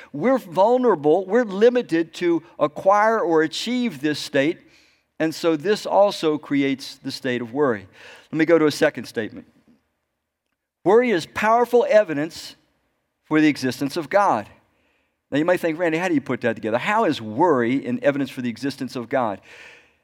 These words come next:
Have you ever asked yourself, "Why do we worry?" It's based on something, and it's based on we have this, this image, this idea, whatever you wanna call it, that seems to be branded inside our spiritual D N A,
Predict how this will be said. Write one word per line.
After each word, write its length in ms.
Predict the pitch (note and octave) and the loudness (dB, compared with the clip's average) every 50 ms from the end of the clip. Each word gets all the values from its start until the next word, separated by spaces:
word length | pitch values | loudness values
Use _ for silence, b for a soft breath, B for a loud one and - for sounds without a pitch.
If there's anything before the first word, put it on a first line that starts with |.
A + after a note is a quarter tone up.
| B - | B -4
Have 100 | E3+ E3+ | -4 -2
you 120 | F3+ F#3 | 0 2
ever 240 | F#3+ G#3+ A#3 A#3 A#3+ | 2 2 2 2 0
asked 300 | G#3+ A3 A3+ G#3+ A3 - | 0 0 0 -2 -4 -6
yourself, 440 | G3+ F3+ - - F3+ E3+ E3 E3 - | -10 -8 -2 2 2 2 2 2 -2
"Why 520 | C3+ B2+ C3 C#3+ F3 G3 G#3+ A#3 A#3 A3+ | -12 -4 0 2 2 4 4 2 2 0
do 320 | F#3 D#3+ D3+ C#3+ F#3+ G3+ G3 | -2 -6 -10 -10 -8 -8 -8
we 320 | F#3 E3+ E3+ F3 E3+ E3 | -8 -4 -2 -2 0 0
worry?" 420 | D#3 C#3 C3+ D#3 D#3 C#3+ B2 A2+ | -2 -2 0 0 0 2 0 0
It's 140 | A#2+ B2 - | -4 -6 -4
based 400 | C#3 D3+ G3+ A3+ A3 - - F#3+ | -2 -2 0 0 -2 -4 -4 -4
on 160 | F3+ E3+ D3+ | -2 -2 -4
something, 480 | - - - F#3 E3+ - - B2 A2+ B2 | -4 -4 -2 -2 -2 -2 -4 -6 -4 -4
and 60 | C3 C3+ | -4 -4
it's 80 | C3 | -6
based 420 | C3+ B2 D3 G#3+ A#3+ A#3 - - G3+ | -8 -6 -4 -4 -4 -4 -6 -4 -4
on 220 | G3 F3+ E3+ D#3 | -2 -2 -2 -4
we 160 | F3+ A3 A3 | -6 -6 -4
have 220 | G3+ G3 F#3+ E3 D3+ | -2 -2 -2 -2 0
this, 280 | F3 F3 E3 - - B B B B B | -2 -2 -2 -4 -8 B B B B B
this 240 | B D#3+ D#3 - - - | B 0 0 -2 -4 -10
image, 460 | - A#3 B3 B3+ A3+ D#3+ C3 A#2+ - - | -2 0 0 0 0 -2 -4 -6 -4 -2
this 180 | F4 E4 - | -2 -2 -2
idea, 580 | - F3 E3 D#3+ D#3 D3 C3+ E3+ A3+ A#3 G3 D3+ | -2 -2 0 0 0 -2 -4 -4 -2 0 0 0
whatever 280 | D3 D3+ F3 G3 A3 | 0 0 -4 -4 -4
you 80 | A#3+ A#3 | -4 -4
wanna 160 | A3 G#3+ G3 | -2 -4 -4
call 260 | - - G3 F#3+ F3 | -2 2 4 4 4
it, 60 | D3+ C3 | 4 2
that 100 | D3+ C#3 | -2 -6
seems 240 | - - G3 F#3 | -6 -8 -8 -8
to 80 | - D3 | -8 -6
be 120 | D3 D#3 | -6 -6
branded 640 | C3+ A2 G2 B2 D3 F3+ G#3+ A3+ A#3 A3 E3 D3+ C#3+ D3 | -6 -6 -6 -2 0 2 2 2 2 0 0 -2 -2 -2
inside 420 | E3+ F3+ E3 - - F3+ F3+ E3+ | -4 -4 -4 -2 0 0 0 0
our 80 | D#3+ D3+ | 0 -2
spiritual 480 | - - - G3+ A3 A3+ G#3+ - G3+ | -4 -6 -8 -6 -6 -6 -6 -6 -6
D 240 | E3+ D#3 F#3 F#3+ F3+ | -6 -6 -4 -2 -2
N 140 | E3 D#3+ E3+ | -2 0 2
A, 260 | F#3 E3+ D3+ D3 C#3+ | 2 2 2 0 -2